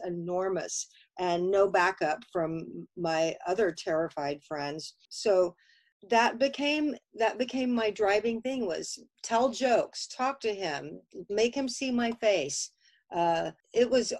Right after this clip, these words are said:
sheer, sheer survival instinct. And I think I wrote about how I, I spoke to the police after, and I said, "I kept talking to him. I kept talking to him." And the policeman just looked at me and he said,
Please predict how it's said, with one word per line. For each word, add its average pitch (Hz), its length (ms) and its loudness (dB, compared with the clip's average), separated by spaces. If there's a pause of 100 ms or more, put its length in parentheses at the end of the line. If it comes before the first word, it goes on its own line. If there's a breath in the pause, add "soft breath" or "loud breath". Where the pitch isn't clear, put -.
(260)
sheer, 254 800 0 (220)
sheer 208 400 2
survival 151 640 0
instinct. 147 640 -8 (240)
And 175 400 2
I 175 100 0
think 220 220 -2
I 196 100 6
wrote 190 280 4
about 175 220 4
how 190 140 2
I, 170 260 6
I 165 280 2
spoke - 440 0
to 190 100 -4
the 175 120 0
police 180 460 0
after, 147 400 -2
and 156 100 -4
I 160 80 -2
said, 160 280 0
"I 160 120 4
kept 220 300 -4
talking 214 380 0
to 202 120 -6
him. 165 100 -4
I 160 80 -4
kept - 240 -8
talking 190 400 -4
to 175 120 -8
him." 151 260 -6 (340 soft breath)
And 170 140 -4
the 170 80 0
policeman 175 540 -2
just 160 160 -6
looked 175 160 -2
at 170 100 -6
me 147 160 -4
and 143 80 -6
he 151 80 -6
said, 147 400 -2